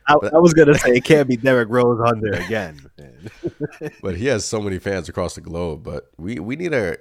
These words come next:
Speaker 2: come
Speaker 1: Yeah.
Speaker 2: together as fans and vote for this guy to be an all-star team. Because Tyrese Halliburton made it over him, right? Over the reserves or something. Someone got hurt and they picked Halliburton
Speaker 1: Yeah.
Speaker 2: over him.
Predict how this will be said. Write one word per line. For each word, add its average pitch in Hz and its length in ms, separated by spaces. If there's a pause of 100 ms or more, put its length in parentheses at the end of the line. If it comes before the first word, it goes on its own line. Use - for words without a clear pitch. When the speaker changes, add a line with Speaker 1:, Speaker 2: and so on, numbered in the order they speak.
(100)
Speaker 2:
come 107 160
Speaker 1:
Yeah. - 60
Speaker 2:
together 92 320
as 76 140
fans 80 360
and 67 120
vote 76 220
for 71 80
this - 140
guy 67 160
to - 80
be - 120
an - 60
all-star - 400
team. - 160 (280)
Because 73 500 (100)
Tyrese 151 320
Halliburton 143 440
made 101 140
it 85 80
over 85 180
him, 73 260
right? 95 240
Over 95 380
the 80 200
reserves 92 500
or 117 40
something. 123 200
Someone 123 260
got 104 180
hurt 98 280
and 92 100
they 87 80
picked 92 260
Halliburton 90 500
Speaker 1:
Yeah. 95 60
Speaker 2:
over 95 120
him. 107 220